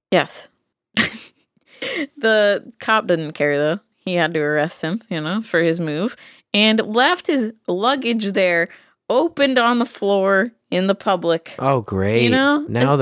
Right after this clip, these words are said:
Speaker 2: the other shoes are gone,
Speaker 1: that's
Speaker 2: too.
Speaker 1: exactly what I was like, "Man, if this guy had a thousand dollar pair of sneakers, there had to be at least one other item in there that was <laughs> worth at least five hundred bucks." <laughs> You know?
Speaker 2: Yeah,
Speaker 1: Like,
Speaker 2: sure.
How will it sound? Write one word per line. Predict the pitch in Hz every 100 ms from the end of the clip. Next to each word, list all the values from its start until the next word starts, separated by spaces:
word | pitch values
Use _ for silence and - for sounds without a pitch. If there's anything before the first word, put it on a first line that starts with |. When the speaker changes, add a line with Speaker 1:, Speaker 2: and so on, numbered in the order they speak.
| 107
Speaker 2:
the | 95
other | 139 139
shoes | 127 113
are | 101
gone, | 104 101
Speaker 1:
that's | 254 131
Speaker 2:
too. | 131 120
Speaker 1:
exactly | 233 214 294 415 339
what | 302
I |
was | 285
like, | 277 226 247
"Man, | 285 269
if | 285
this | 370 370
guy | - 269
had | 247 247 220 -
a |
thousand | 208 269 285 320 277
dollar | 247 208
pair | 202 180
of | 180
sneakers, | 185 170 170 170 - _ 285 _ _
there | 262 262
had | 262 254
to | 247
be | 220
at | 180
least | 175 190
one | 190 214
other | 214 190
item | 180 165 160
in | 160
there | 160 160 - - - _ -
that | 185 202
was | 208 202 202
<laughs> | 208
worth | 208 202 214 214
at | 208 220
least | 226 226 -
five | 226 294 -
hundred | 220 214 196
bucks." | - - - - -
<laughs> | -
You | 147 139
know? |
Speaker 2:
Yeah, | 147
Speaker 1:
Like, | 156 147
Speaker 2:
sure. | - - 135 143